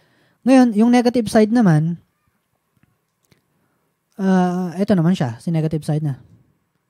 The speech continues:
Yan yung ating input, negative. So, dito naman siya dadaan.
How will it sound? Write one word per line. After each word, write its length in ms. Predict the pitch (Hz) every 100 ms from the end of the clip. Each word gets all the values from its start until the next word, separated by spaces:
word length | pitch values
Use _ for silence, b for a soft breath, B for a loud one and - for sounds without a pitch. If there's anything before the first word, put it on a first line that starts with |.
| _ _
Yan 160 | 165 170
yung 100 | 165
ating 220 | 165 185
input, 320 | 196 180 165
negative. 400 | 160 185 147 147 135 _ _ _ _ _
So, 160 | -
dito 160 | 185 208
naman 240 | 202 196
siya 160 | 185 190
dadaan. 560 | 151 135 135 139 127